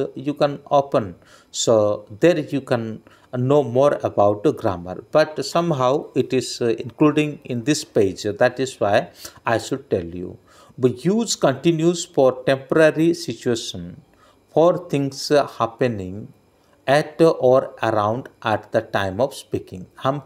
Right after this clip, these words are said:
continues को एक टेम्परेरी सिचुएशन के लिए लेते हैं। और continues क्या होता है कि हमारा स्पीकिंग के टाइम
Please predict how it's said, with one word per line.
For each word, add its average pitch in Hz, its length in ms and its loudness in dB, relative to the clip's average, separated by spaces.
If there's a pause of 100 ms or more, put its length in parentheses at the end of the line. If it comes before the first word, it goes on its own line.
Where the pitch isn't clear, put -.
continues 160 480 -2
को - 160 2
एक 135 240 0
टेम्परेरी 156 560 0
सिचुएशन 147 500 -6
के 135 160 -2
लिए 123 100 0
लेते 107 360 -6
हैं। 127 320 -4 (480)
और 143 680 6
continues 190 480 0
क्या 165 180 4
होता 127 320 2
है 139 140 2
कि 156 380 0 (180)
हमारा 147 360 2
स्पीकिंग 160 480 -2
के 151 120 2
टाइम 117 280 0